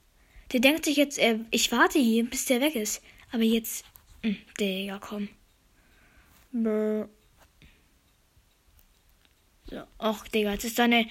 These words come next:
sag mal, äh, hä? Jetzt ist hier noch eine Janette, oder wie? Das kann doch jetzt nicht euer, ey, das ist doch jetzt nicht euer, wollt ihr mich jetzt grad,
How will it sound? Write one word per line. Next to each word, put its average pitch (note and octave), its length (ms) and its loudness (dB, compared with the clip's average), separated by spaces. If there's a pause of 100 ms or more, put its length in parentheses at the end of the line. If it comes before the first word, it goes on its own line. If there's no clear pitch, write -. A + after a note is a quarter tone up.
(100)
sag C#4 120 6
mal, C#4+ 160 8
äh, C#4 360 10
hä? C#4+ 300 10 (680)
Jetzt D4 200 6
ist E4 100 6
hier F4+ 180 8
noch G4 100 8
eine F#4 160 6
Janette, D#4 460 10
oder C#4+ 260 8
wie? A#3 340 2 (680)
Das C#4+ 160 -2
kann F#4 160 10
doch F#4+ 80 8
jetzt F#4 200 4
nicht D#4+ 120 4
euer, C#4+ 280 8 (1500)
ey, G3 220 0
das F#3+ 100 -6
ist - 100 -6
doch A3+ 60 0
jetzt G#3 200 -2
nicht A3+ 200 -4
euer, G#3+ 220 -2 (1120)
wollt C#4 380 6
ihr D#4 60 6
mich D4 140 4
jetzt C#4+ 140 2
grad, C#4 240 4